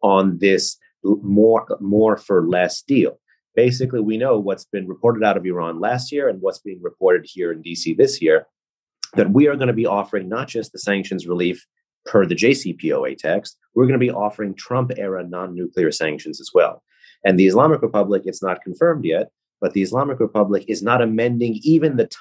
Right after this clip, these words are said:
timelines of this fatally flawed deal. So we're paying more for less time on the clock. You know, in twenty fifteen, we kicked the can down the road for a decade. Now we kick the can down the road just for a few years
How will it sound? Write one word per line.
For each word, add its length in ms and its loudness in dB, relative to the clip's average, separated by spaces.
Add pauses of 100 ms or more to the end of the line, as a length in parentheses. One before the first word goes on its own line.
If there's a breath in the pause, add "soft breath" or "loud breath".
timelines 640 -4
of 120 -10
this 180 -12
fatally 380 2
flawed 360 2
deal. 240 -6 (300 soft breath)
So 180 0
we're 140 4
paying 420 2
more 300 2
for 180 -8
less 360 -6
time 340 -8
on 160 -6
the 160 -14
clock. 260 -4 (600)
You 100 0
know, 160 6 (100)
in 60 -2
twenty 260 -2
fifteen, 400 -4
we 60 -2
kicked 240 -8
the 140 -10
can 180 4
down 140 2
the 80 2
road 180 2
for 80 0
a 80 -2 (100)
decade. 280 -4
Now 160 -4
we 80 -16
kick 200 -18
the 60 -20
can 240 -10
down 160 0
the 160 -4
road 140 4
just 260 -6
for 300 2 (260)
a 180 2
few 260 -2 (120)
years 260 0